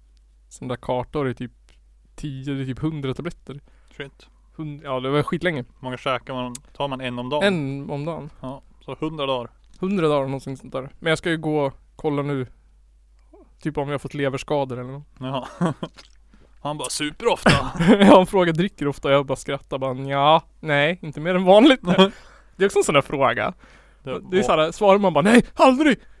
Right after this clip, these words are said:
Speaker 1: Då
Speaker 2: Då
Speaker 1: kan
Speaker 2: är
Speaker 1: det ju vara så här.
Speaker 2: Definiera ofta. <laughs>
Speaker 1: Ja, definiera ofta. Då är det ju typ så här, "Ja, han ljuger om hur mycket han dricker."
Speaker 2: Ja.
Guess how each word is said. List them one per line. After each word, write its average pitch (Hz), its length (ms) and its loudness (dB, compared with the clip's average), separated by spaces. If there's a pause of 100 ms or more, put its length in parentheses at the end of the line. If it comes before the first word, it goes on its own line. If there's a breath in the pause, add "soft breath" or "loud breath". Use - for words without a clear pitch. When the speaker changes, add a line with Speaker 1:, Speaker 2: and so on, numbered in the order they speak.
(120 soft breath)
Speaker 1:
Då - 60 -6
Speaker 2:
Då 135 60 0
Speaker 1:
kan 262 80 4
Speaker 2:
är 254 40 2
Speaker 1:
det - 40 2
ju 196 40 4
vara 170 140 2
så 175 120 -2
här. 147 320 2
Speaker 2:
Definiera 143 540 -4
ofta. - 480 -4
<laughs> 151 60 -8
Speaker 1:
Ja, 208 160 4
definiera 214 480 -4
ofta. 165 380 -16 (220)
Då 160 140 -12
är 214 40 -2
det 262 40 -4
ju 247 60 -6
typ - 160 -12
så - 80 -4
här, 123 80 2
"Ja, 135 320 -2
han 147 140 0
ljuger 202 440 2
om 165 80 0
hur 175 60 4
mycket 185 160 2
han 202 80 2
dricker." - 500 2
Speaker 2:
Ja. 180 420 6